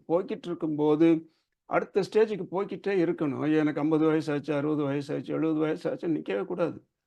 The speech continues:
எனக்கு எழுபத்தி நாலு ஆக போகுது இந்த மாசத்துல. இன்னும் நான் கொ-, கொஞ்சம் ஸ்லோ ஆயிட்டேன்னு ஒழிய நிக்கல. ஆனா இன்னும் கத்துக்கணும்னு இருக்கு. ஏன்னா பல சூழ்நிலைகள், சூழ்நிலைகள்னால கத்துக்க முடியல. ஆனா முடிந்தாலும்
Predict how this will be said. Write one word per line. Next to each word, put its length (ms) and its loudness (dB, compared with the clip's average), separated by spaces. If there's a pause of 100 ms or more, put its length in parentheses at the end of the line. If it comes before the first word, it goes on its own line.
(680)
எனக்கு 440 0
எழுபத்தி 500 2
நாலு 260 2
ஆக 260 4
போகுது 380 -8 (280)
இந்த 180 -4
மாசத்துல. 420 -4 (1400)
இன்னும் 380 0
நான் 320 4 (640)
கொ-, 140 -4
கொஞ்சம் 360 0
ஸ்லோ 120 6
ஆயிட்டேன்னு 560 6
ஒழிய 180 6
நிக்கல. 440 0 (720)
ஆனா 200 2
இன்னும் 200 2
கத்துக்கணும்னு 640 4
இருக்கு. 380 0
ஏன்னா 240 -8
பல 260 -2
சூழ்நிலைகள், 680 2 (100)
சூழ்நிலைகள்னால 500 -2
கத்துக்க 500 -6
முடியல. 520 0
ஆனா 320 2
முடிந்தாலும் 680 4